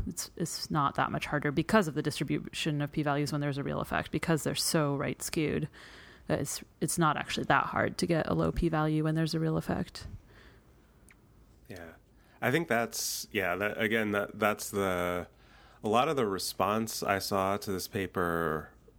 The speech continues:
Speaker 2: was, it, it felt to me like people have this intuition, which again is understandable. Um, it's just not mathematically right that they have this in-,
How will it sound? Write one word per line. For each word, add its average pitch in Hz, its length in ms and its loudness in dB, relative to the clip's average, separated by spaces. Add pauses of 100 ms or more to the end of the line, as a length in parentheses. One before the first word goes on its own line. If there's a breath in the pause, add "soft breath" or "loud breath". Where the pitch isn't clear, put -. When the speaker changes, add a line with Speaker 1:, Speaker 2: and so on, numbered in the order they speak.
(140)
Speaker 2:
was, 95 800 0
it, 101 240 2
it 113 140 2
felt 143 280 4
to 117 100 -2
me 113 160 4
like 92 300 0
people 95 800 0 (1200 loud breath)
have 117 380 6
this 110 180 2
intuition, 92 540 2
which 98 140 2
again 120 180 6
is 107 80 4
understandable. 101 1300 4
Um, 82 480 2 (360)
it's - 200 2
just - 180 0
not 87 320 4
mathematically 85 1120 2
right 104 280 4
that 98 140 2
they 98 100 4
have 101 200 4
this 95 160 0
in-, 87 180 2